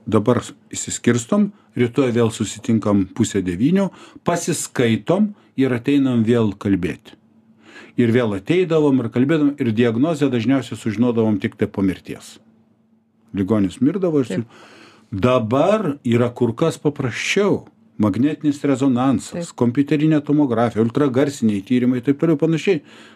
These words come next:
Speaker 1: Dabar yra, nu ką, peršvietė ir, ir matai.
Speaker 2: Reikia tik mokėt skaityt, kaip sako, tą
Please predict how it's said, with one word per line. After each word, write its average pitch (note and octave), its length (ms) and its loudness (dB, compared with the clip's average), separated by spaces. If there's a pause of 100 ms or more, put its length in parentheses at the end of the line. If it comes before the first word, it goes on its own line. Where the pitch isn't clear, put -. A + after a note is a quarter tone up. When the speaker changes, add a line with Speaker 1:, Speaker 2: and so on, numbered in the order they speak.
(120)
Speaker 1:
Dabar D3 280 2
yra, D#3+ 260 0
nu D3+ 160 2
ką, D#3+ 280 0 (880)
peršvietė F3+ 600 0
ir, F3 260 2
ir E3 180 2
matai. E3+ 500 0
Speaker 2:
Reikia F#3+ 320 -6
tik - 200 -14
mokėt G3 360 0
skaityt, G3+ 420 -2
kaip - 180 -8
sako, D#3 360 -8 (100)
tą D3+ 140 -4